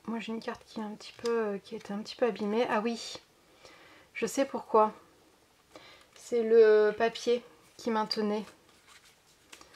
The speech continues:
Le papier qui maintient comme ça, de temps en temps, ça peut abîmer un petit peu les cartes. Vous voyez, ça va appuyer ici sur les cartes. Bon, c'est pas grave.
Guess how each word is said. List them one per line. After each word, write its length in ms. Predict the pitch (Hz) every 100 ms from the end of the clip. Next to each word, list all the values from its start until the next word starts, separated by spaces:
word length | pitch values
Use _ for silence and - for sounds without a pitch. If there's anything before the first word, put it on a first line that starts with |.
| - - - _ _ _ -
Le 200 | 208 208
papier 340 | 220 220 254
qui 160 | - 226
maintient 360 | 214 220 247
comme 220 | 233 226 220
ça, 240 | 247 254
de 100 | 214
temps 220 | 202 208
en 80 | 214
temps, 140 | 208
ça 180 | 247 220
peut 120 | -
abîmer 340 | 202 202 220 233
un 100 | 226
petit 160 | -
peu 140 | - 214
les 100 | 208
cartes. 380 | 214 208 - 202 190 _ _ _ _ _ _ _ _ _ - - - _ _ _ _ _ _ _ _ -
Vous 60 | 208
voyez, 260 | 208 233
ça 160 | - 208
va 180 | 190 -
appuyer 460 | 226 220 - 226
ici 300 | 220 196 -
sur 160 | - 214
les 100 | 190
cartes. 340 | - 185 -
Bon, 220 | 208 202 190
c'est 200 | - 226
pas 160 | 208 196
grave. 480 | 190 214 240 202